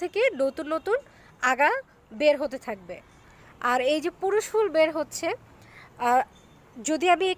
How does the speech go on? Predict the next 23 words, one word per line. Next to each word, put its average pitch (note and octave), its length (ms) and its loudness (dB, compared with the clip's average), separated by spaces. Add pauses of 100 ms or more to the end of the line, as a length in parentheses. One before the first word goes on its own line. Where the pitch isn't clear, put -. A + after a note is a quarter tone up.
কাটিংগুলো E4+ 460 -2
করে C#4 200 2
দিতে C4 240 -6
পারি C4 160 0 (180)
তাহলে C#4 320 0
হচ্ছে - 200 -4 (180)
স্ত্রী - 180 -6 (100)
ফুলও D#4 220 -2 (160)
বের A#3 220 2
হবে। F3 200 -12 (420)
তো B3 40 -4 (160)
এইভাবে F#4+ 400 0 (140)
করে D4+ 200 4 (140)
আমি C4 120 -4 (120)
এখন D4 260 -6
হচ্ছে D4+ 260 -6 (440)
এরকম C#4 200 2 (140)
ওয়ান D#4 200 6 (100)
জি E4 160 -4
কাটিং D4+ 240 0 (340)
করে C#4 240 4
দেব C#4 120 -6 (280)
আজকে। - 280 -10